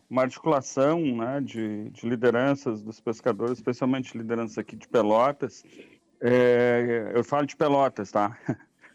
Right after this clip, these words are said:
E <clears throat> especialmente de pescadores de Pelotas, que, em articulação aí com o deputado federal Marcon, conseguiram uma emenda parlamentar, né, para que pudesse estar, então,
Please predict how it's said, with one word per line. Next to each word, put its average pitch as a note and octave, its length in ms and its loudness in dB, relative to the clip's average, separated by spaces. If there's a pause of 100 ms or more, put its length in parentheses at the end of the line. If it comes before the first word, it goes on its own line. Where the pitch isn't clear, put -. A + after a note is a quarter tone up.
(220)
E B2+ 840 0
<clears throat> - 360 -2
especialmente D3 600 0
de - 80 -16
pescadores A#2+ 600 -2
de G#2+ 80 -20
Pelotas, B2+ 760 0
que, D#3+ 640 -4
em C#3 60 2
articulação B2+ 680 0
aí A#2 60 -2
com A#2 140 -8
o A#2+ 60 -4
deputado A2+ 400 -2
federal G#2+ 400 0
Marcon, B2+ 640 0 (640)
conseguiram D#3 720 2
uma C#3 180 2
emenda A#2+ 320 0
parlamentar, C#3 800 0
né, B2+ 360 -6
para B2 160 0
que D3 420 -6
pudesse C#3+ 480 2
estar, C3+ 360 2
então, C3+ 420 -2